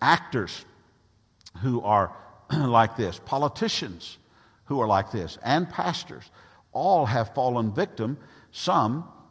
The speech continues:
uh, have fallen victim, I should say, in all areas of life to the pit of rapid rise. Now,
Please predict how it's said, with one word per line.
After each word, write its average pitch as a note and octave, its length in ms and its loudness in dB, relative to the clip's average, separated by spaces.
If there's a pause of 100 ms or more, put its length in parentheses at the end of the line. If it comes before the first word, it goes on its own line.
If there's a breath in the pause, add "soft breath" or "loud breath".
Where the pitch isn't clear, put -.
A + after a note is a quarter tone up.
(120)
uh, G#2 220 -2
have G2+ 240 -4
fallen F#2+ 300 -2
victim, G#2+ 320 -6
I G2 100 -2
should - 240 -12
say, G#2 240 -4
in G#2+ 220 -4
all B2 340 0
areas A2 440 0
of G#2+ 120 -10
life C3+ 360 -2
to - 80 -6
the G2 100 -6
pit - 440 -8
of A2+ 180 -8
rapid G#2 340 -4
rise. F#2 440 -8
Now, A#2+ 220 2